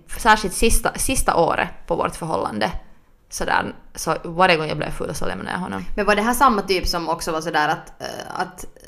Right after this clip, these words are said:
Speaker 2: om du försökte tala om någonting så var det liksom rätt stund eller att,
Speaker 1: Ja.
Speaker 2: att, ja. No, det är ju, det är ju så fucked up för att det har jag också varit med om att, att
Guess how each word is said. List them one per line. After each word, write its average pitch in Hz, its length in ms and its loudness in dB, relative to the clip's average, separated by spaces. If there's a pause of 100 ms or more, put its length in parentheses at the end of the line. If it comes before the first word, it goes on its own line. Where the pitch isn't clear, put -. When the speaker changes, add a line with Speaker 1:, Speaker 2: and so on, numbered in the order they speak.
(460)
Speaker 2:
om 190 100 -10
du 180 80 -4
försökte 175 280 -2
tala 165 320 2
om 127 80 -2
någonting 160 300 -8
så 165 80 -10
var 156 100 0
det 156 100 -10
liksom 165 240 -8
rätt 156 160 -4
stund - 380 -2
eller - 160 -4
att, - 240 -4
Speaker 1:
Ja. 180 180 2
Speaker 2:
att, - 180 -6
ja. 165 260 -2 (380)
No, 202 80 -4
det 233 80 4
är 254 60 4
ju, 233 220 2
det 247 60 6
är 240 40 8
ju 220 60 6
så 226 120 -2
fucked 180 340 0
up 175 120 -4
för 143 100 -2
att 113 100 -4 (100)
det 196 100 2
har 214 120 2
jag 165 80 0
också 196 140 -2
varit 170 160 0
med 160 200 -4
om 107 80 -4
att, - 260 -6 (340)
att 180 220 -2